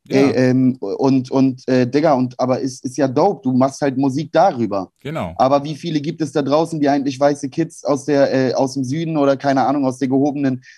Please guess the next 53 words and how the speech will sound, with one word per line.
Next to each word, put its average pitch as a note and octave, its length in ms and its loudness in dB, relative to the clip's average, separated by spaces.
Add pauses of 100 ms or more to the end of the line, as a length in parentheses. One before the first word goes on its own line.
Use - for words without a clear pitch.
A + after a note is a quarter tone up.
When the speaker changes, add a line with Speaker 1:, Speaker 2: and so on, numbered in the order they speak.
Speaker 2:
Mittelschicht D#3+ 540 0
sind, D#3 200 0
die C#3+ 100 -4
nun C#3 180 4
wirklich C3+ 280 -2
irgendwie, C#3 280 0
glaub C3 180 2
ich, B2+ 140 -4
nie E3 180 -2
so D3+ 120 -4
richtige C#3 380 -2
Issues D3+ 440 -4
hatten? D#3+ 380 -2 (120)
Speaker 1:
Mhm. B2 360 -6 (320)
Speaker 2:
Also A#2+ 180 -8
jeder C3 280 4
hat B2 120 -2
seine A#2+ 180 0
Issues, C3 340 -4
ne, A#2 120 -6
versteh A#2 240 -8
mich A2+ 100 -4
nicht G#2 80 -14
falsch, C3 220 -2
Speaker 1:
Klar. A#2 100 0
Speaker 2:
aber, A#2 260 0 (280)
und B2+ 160 -6
dann C#3 120 2
aber C#3 160 0
so C3+ 140 0
auf C#3 160 0
einmal C#3 260 0
dann C3+ 180 0
so C3+ 100 2
Mucke D#3+ 260 -2
machen, C#3+ 340 -2
wo B2+ 80 -4
man, C3 320 0
wo, B2 300 -4
wo C3 120 -2
sie B2+ 160 -8
dir B2+ 140 -2
so C3 100 -4
eine C3+ 120 -2
ganz D#3+ 260 -2
andere D3+ 320 -2
Story D3+ 380 0
erzählen, G#2+ 380 0
Speaker 1:
Ja, F#2+ 60 -2
Speaker 2:
so, F#2+ 80 -2
Speaker 1:
ja. F#2+ 40 -2
Speaker 2:
weißt G2+ 260 -4
du? F#3 160 -6